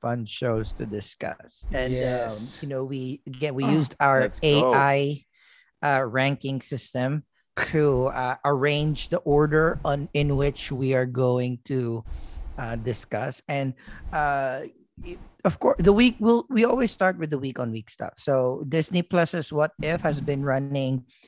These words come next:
Speaker 1: seven episodes now, if I'm,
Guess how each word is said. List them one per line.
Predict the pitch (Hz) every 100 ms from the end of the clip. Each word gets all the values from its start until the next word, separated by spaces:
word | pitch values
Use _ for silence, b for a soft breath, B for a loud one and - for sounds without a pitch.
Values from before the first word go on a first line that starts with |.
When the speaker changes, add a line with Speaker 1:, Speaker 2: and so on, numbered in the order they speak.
| b _
Speaker 1:
seven | _ - - - - 165 147 185 220
episodes | 247 247 247 254 -
now, | 262 269
if | 302 233
I'm, | 226 220 202 -